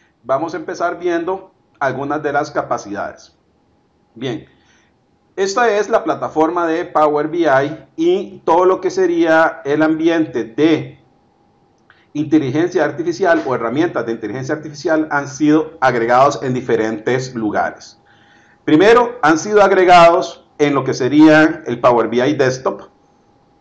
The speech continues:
con lo que serían las visualizaciones basadas en inteligencia artificial.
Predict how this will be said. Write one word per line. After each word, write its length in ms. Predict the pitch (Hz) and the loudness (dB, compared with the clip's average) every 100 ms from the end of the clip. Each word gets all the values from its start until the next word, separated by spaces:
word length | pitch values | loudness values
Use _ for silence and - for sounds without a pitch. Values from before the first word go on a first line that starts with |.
| _ | _
con 460 | - 156 165 180 - - - | 2 6 6 2 -10 -20 -4
lo 160 | 147 160 | 0 2
que 100 | 170 | 2
serían 400 | 170 160 160 151 | 4 4 6 8
las 400 | 151 165 - - | 8 4 0 -4
visualizaciones 800 | 147 165 175 175 156 165 151 160 | -2 0 2 2 0 2 2 2
basadas 420 | 135 131 135 139 151 | -2 2 4 4 0
en 140 | 139 | -6
inteligencia 560 | 117 113 101 110 107 123 | -6 -6 -6 -6 -4 -6
artificial. 580 | 113 - 92 - - | -6 -12 -14 -16 -20